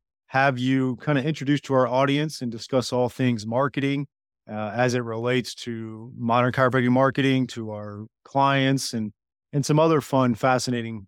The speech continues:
things around marketing. So welcome to the show. Tell us a little bit about yourself, personally, professionally, and we'll go from there.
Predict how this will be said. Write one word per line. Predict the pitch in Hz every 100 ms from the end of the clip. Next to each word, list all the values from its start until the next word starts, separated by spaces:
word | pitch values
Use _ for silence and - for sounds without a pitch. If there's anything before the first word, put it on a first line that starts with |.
| _
things | 123 117
around | 110 113 120 117 87 113
marketing. | 113 110 127 143
So | -
welcome | 123 143 151
to | 143
the |
show. | 123 143 156
Tell | - 147
us | 143
a | 143
little |
bit | 139
about | 139 131 131
yourself, | 127 - 139 160 -
personally, | - 143 - 139
professionally, | 123 120 139 143 175 185 104 202
and | 123 120 123
we'll | 123
go | 120
from | 127 131
there. | 143